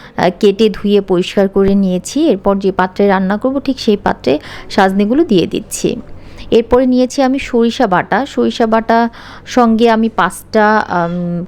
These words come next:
কাঁচামরিচও বেটে নিয়েছি। এখানে তিন টেবিল চামচ পরিমাণ সরিষা ছিল আর চার পাঁচটা কাঁচামরিচ আমি একসঙ্গে খুব মিহি করে বেটে নিয়েছি।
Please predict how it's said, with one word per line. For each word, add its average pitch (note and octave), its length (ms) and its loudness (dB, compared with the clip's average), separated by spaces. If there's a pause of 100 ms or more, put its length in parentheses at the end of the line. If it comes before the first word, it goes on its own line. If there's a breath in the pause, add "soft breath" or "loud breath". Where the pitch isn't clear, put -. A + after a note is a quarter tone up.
কাঁচামরিচও G3+ 580 2
বেটে F3+ 280 0
নিয়েছি। E3+ 400 -2
এখানে G3+ 200 0
তিন G#3+ 240 0
টেবিল A3 220 2
চামচ G#3+ 280 0
পরিমাণ G#3 340 0
সরিষা F#3 420 0
ছিল G#3+ 380 2 (420 loud breath)
আর E3 180 0
চার F3+ 220 -2 (240)
পাঁচটা F#3+ 380 0
কাঁচামরিচ F3 680 -2
আমি F3+ 160 2
একসঙ্গে A3 540 2
খুব - 220 -6
মিহি F#3+ 300 2
করে D#4 280 2
বেটে E3 260 0
নিয়েছি। - 480 -8